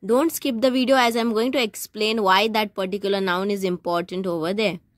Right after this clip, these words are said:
Now, as you can see over here, so as I told you, let's start with the first one.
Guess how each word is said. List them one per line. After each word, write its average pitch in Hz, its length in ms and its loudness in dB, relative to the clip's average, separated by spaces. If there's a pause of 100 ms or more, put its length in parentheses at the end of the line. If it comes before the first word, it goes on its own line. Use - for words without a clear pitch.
(680)
Now, 208 160 0
as 294 200 4
you 330 100 0
can 277 160 0
see 269 240 0
over 208 220 4
here, 190 420 0 (1040)
so - 220 -2
as 202 260 2
I 240 140 2
told 233 320 -2
you, 277 260 0
let's 240 320 -4
start 214 380 -4
with 233 160 -4
the 247 100 -2
first 196 420 -4
one. 175 280 -6